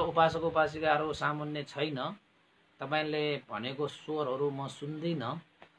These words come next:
तैपनि मैले भन्छु, तपाईँहरू पनि त्यहीँबाट भन्नुहोला। मैले तपाईँले भनेको मनमनै त्यो धारण गरेर समय मिलाएर म अर्को दोहोऱ्याउने छु, है त?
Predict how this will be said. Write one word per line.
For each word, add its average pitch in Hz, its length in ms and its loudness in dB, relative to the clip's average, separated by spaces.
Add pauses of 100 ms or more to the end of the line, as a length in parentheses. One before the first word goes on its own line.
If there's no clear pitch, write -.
(360)
तैपनि 208 440 6 (160)
मैले 208 400 10 (160)
भन्छु, 170 440 2 (360)
तपाईँहरू 175 560 4
पनि 185 260 0 (760)
त्यहीँबाट 214 500 10 (160)
भन्नुहोला। 175 600 8 (200)
मैले 185 240 2
तपाईँले 170 440 -2 (200)
भनेको 175 440 0 (1500)
मनमनै 214 640 10
त्यो 214 100 4 (100)
धारण 156 400 10
गरेर 165 340 6 (720)
समय 180 460 4
मिलाएर 156 520 6
म 151 140 -2 (140)
अर्को 139 320 -4
दोहोऱ्याउने 107 560 -12
छु, - 160 -20 (1200)
है 139 140 4
त? 156 160 -4